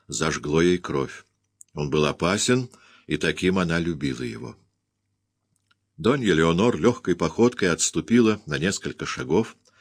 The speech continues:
взошла на возвышение, села,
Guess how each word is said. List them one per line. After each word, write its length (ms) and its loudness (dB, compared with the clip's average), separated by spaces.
взошла 480 0
на 80 0
возвышение, 760 0
села, 540 4